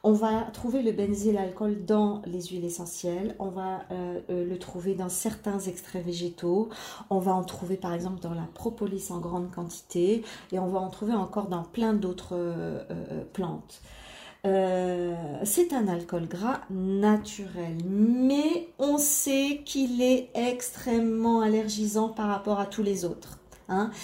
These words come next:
Il est tellement allergisant que, euh, il doit être mis dans la liste des allergènes si euh, si dans les crèmes ou les huiles,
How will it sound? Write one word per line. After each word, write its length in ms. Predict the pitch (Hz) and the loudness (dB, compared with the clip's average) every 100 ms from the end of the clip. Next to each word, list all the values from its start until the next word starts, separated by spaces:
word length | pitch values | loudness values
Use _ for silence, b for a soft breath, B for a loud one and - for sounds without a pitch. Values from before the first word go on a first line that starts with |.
| B B - | B B 4
Il 120 | 226 240 | 6 6
est 160 | 247 | 4
tellement 560 | 269 262 254 254 254 254 | 6 6 6 6 6 4
allergisant 1080 | 220 226 226 226 202 208 202 202 226 254 247 | 2 4 4 2 0 0 2 2 2 2 -4
que, 480 | - 233 233 247 262 B B B B - 208 | 0 4 6 6 4 B B B B 0 6
euh, 1700 | 208 208 208 202 202 202 202 196 196 190 190 190 185 180 180 180 - | 8 10 8 8 6 4 4 2 2 2 2 2 2 2 2 2 2
il 160 | 233 202 | 0 2
doit 300 | 240 226 214 | 4 6 6
être 260 | 220 220 | 2 2
mis 560 | 233 233 240 240 240 - | 2 4 4 2 0 -2
dans 320 | 180 180 226 | -4 2 4
la 220 | 214 202 | 6 4
liste 320 | 196 214 214 165 | 4 2 0 0
des 240 | 196 190 | 0 2
allergènes 880 | 202 196 185 185 190 202 226 254 254 | 2 0 -2 -2 2 4 4 2 0
si 640 | 247 - - 247 240 220 B B B B 190 | 2 2 2 4 2 2 B B B B 0
euh, 280 | 185 185 196 | 4 4 4
si 360 | 214 - 254 | 2 2 2
dans 120 | 220 214 | 4 4
les 160 | 208 | 4
crèmes 280 | 208 233 226 | 0 0 2
ou 60 | 220 | 4
les 260 | 208 202 | 4 4
huiles, 460 | 208 214 214 202 180 | 4 4 4 4 -2